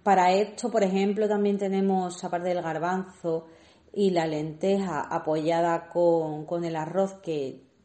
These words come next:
fo-, eh, tiene, apoya un, dos o tres aminoácidos que no tienen en tanta cantidad el garbanzo y la lenteja, también la soja, eh, texturizada, que aparte yo la he tomado,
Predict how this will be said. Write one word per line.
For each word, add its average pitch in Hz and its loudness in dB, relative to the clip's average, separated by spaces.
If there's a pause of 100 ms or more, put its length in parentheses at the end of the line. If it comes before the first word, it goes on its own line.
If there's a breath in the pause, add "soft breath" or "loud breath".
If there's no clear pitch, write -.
(260)
fo-, 156 -6
eh, 156 -8
tiene, 165 -4
apoya 160 0
un, 156 -10
dos 160 -10
o 160 -8
tres 156 -6
aminoácidos 156 -8 (640 loud breath)
que 196 2
no 180 0
tienen 175 0
en 165 -2
tanta 170 -4
cantidad 160 -4 (1400)
el 180 4
garbanzo 170 -2
y 165 -4
la 160 -4
lenteja, 175 -4
también 170 -4
la 165 -2
soja, 185 -4 (840 soft breath)
eh, 202 4
texturizada, 175 -2
que 156 -4
aparte 156 -6
yo 156 -4
la 151 -2
he 151 -6
tomado, 151 -6